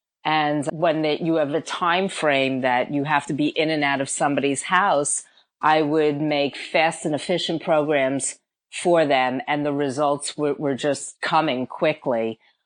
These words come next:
And then what started happening is, is that I started getting more and more clients, and I just couldn't really squeeze them in traveling here, there, everywhere.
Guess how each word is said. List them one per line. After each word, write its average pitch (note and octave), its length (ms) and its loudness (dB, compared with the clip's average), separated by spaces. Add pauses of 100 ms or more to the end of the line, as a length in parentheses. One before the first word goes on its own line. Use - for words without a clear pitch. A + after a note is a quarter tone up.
(260)
And F3 140 4
then E3 160 2
what D#3 180 0
started D3+ 400 0
happening D#3 640 0
is, B2+ 300 -2
is C#3+ 180 -6
that C3 300 2
I C3 140 2
started C#3+ 440 -2
getting C#3+ 380 0
more D3 200 0
and C#3+ 140 -2
more C3 160 0
clients, G#3 920 -2 (360)
and F3+ 140 0
I E3+ 100 4
just E3+ 380 -2
couldn't G3 320 0
really F3 300 2
squeeze F3+ 500 0
them F3 200 2
in E3+ 200 0
traveling F3 680 2
here, F3 320 0
there, D3+ 240 2
everywhere. C3 680 0